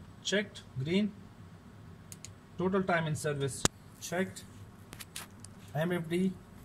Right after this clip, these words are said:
E I S system. Over here.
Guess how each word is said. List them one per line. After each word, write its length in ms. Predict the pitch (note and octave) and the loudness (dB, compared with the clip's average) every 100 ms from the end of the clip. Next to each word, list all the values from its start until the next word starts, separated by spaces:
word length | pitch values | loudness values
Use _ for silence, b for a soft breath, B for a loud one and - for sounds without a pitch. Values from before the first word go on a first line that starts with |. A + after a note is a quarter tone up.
| - | -2
E 160 | E3 D#3+ | 4 6
I 160 | D3 | 6
S 180 | D#3 D#3+ | 4 0
system. 720 | - - - C#3+ B2+ A#2+ G2+ - - - - - - - - - - - - - - - - - - - - - - - - | -4 -6 -2 2 2 2 0 -2 -8 -12 -12 -14 -16 -16 -14 -10 -8 -8 -10 -14 -14 -12 -14 -14 -16 -18 -18 -18 -18 -8 0
Over 180 | A2+ | 2
here. 280 | A#2 D#3+ G#3 | 2 4 2